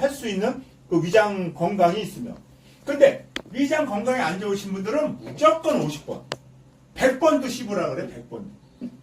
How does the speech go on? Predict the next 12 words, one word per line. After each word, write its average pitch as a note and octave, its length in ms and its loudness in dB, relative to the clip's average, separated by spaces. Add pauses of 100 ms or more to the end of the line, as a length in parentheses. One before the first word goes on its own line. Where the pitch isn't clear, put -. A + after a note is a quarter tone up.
(1160)
백 E3+ 180 -2
번까지도 G3 760 0 (920)
완전 D#4 480 4
죽을 G3 260 -4
만들어서, F3 720 0 (400)
어, G#2+ 320 -10 (320)
힘들어. - 280 -10
근데 B3 380 2 (340)
이게 G3+ 200 0
오래 C4 300 2
씹으면 C4 340 -6
씹을수록 A3 760 -6